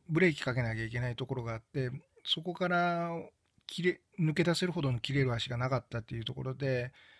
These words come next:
まあ、この馬のしぶとさを生かしきれなかったかなっていうところで、まあ、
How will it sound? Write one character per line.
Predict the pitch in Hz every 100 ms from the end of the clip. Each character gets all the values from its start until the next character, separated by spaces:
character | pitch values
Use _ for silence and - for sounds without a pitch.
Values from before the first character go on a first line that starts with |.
| _ _ _
ま | 147
あ、 |
こ | 156
の | 156
馬 | 156
の | 147
し | 165
ぶ |
と | 151 143
さ | 123
を | 117
生 | -
か | 135 139
し | -
き |
れ | 156
な | 139
か | 113
っ |
た | 110
か | -
な | 120
っ | 120
て |
い | 123
う |
と | 123
こ | 123
ろ | 123
で、 |
ま | 160
あ、 | 147